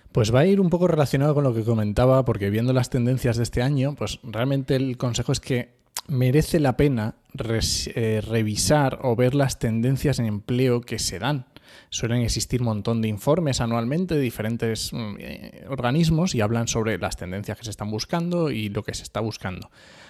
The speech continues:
Así que viene muy bien revisarlo para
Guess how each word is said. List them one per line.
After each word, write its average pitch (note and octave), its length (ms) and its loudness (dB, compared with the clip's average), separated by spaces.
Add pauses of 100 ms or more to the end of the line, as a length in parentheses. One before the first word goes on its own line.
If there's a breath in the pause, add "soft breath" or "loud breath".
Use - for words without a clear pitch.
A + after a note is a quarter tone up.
Así C3+ 200 0
que A#2 220 -2 (140)
viene F#3+ 220 4
muy F3 180 4
bien E3 200 4
revisarlo C3 680 2 (560 soft breath)
para E3+ 320 2